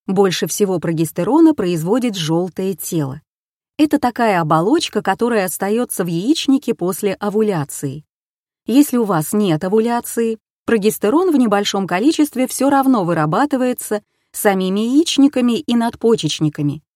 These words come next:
Это железы, расположенные у вас над почками.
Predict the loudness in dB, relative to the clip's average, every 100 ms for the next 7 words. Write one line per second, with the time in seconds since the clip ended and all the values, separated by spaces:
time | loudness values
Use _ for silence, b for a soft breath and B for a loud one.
0 | _ _ _ _ -4 -2 -4 0 0 2
1 | 0 -2 -4 0 2 2 2 0 -2 -2
2 | -4 -4 -6 -4 2 2 2 -2 -2 -2